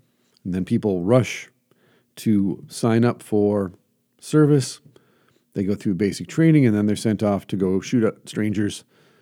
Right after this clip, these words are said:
who are then shooting at them for being in their country. And in the end, China gets the poppy fields anyways.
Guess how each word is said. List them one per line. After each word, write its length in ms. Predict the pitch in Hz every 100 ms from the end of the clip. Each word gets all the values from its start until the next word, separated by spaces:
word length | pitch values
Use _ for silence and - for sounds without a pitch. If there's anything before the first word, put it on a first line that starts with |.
| _
who 200 | 117 107
are 80 | 104
then 160 | 98
shooting 320 | 92 110 92
at 120 | 85 78
them 120 | 87
for 140 | 92
being 180 | 85 85
in 80 | 82
their 80 | 85
country. 420 | - 80 - 78 _ _ _ _
And 160 | - 127
in 120 | 139
the 180 | 131 113
end, 280 | 113 104 - - - _ _ _
China 300 | - 117 110
gets 180 | 95 101
the 100 | -
poppy 320 | - 95 101
fields 500 | - 104 95 87 - -
anyways. 540 | 98 90 78 82 -